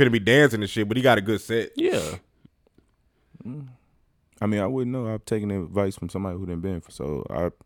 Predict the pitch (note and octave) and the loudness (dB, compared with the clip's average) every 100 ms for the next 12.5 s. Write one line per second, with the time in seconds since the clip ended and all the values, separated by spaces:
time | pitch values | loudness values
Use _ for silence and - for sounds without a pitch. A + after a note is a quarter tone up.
0 | - _ _ _ - - E2+ G#2+ A2 A2 | -20 _ _ _ -16 -14 -10 -8 -6 -6
1 | G#2+ B2 G2+ - _ - - E3 D3 A2+ | -6 -8 -10 -12 _ -18 -12 -8 -8 -8
2 | F#2+ - - _ - B2 A#2+ B2+ A#2 - | -12 -18 -20 _ 4 8 8 8 2 -8
3 | _ _ _ - - - - - C#3 - | _ _ _ -20 -20 -20 -12 -4 -2 -2
4 | F3+ A#2+ C3 G#2+ B2 E3+ B2 C3+ E3 - | -4 -4 -6 -6 -6 -6 -4 -6 -8 -14
5 | _ _ _ _ _ _ _ _ - B2+ | _ _ _ _ _ _ _ _ -14 -8
6 | C3+ C#3 C#3 C3 C3+ C#3 D#3+ G#3 D3+ D#3 | -4 -2 -2 0 0 2 2 2 0 0
7 | G3+ - G3 E3+ F3 E3+ E3 G#3+ F#3+ D#3 | 0 0 -4 -2 0 0 0 2 2 2
8 | C#3+ C#3+ A2 E2 F#2 - E2 C3 F3+ _ | 0 0 0 -2 -8 -10 -6 -6 -8 _
9 | _ _ _ _ A2 C#3+ C#3 C3 C3 - | _ _ _ _ -10 -6 -4 -2 -4 -2
10 | C#3 D3+ F3+ _ _ _ _ _ _ _ | -4 -4 -8 _ _ _ _ _ _ _
11 | _ _ _ _ _ _ _ - A2 A2+ | _ _ _ _ _ _ _ 0 4 4
12 | A2 G#2+ G#2 G2 F#2 | 4 2 0 -2 -4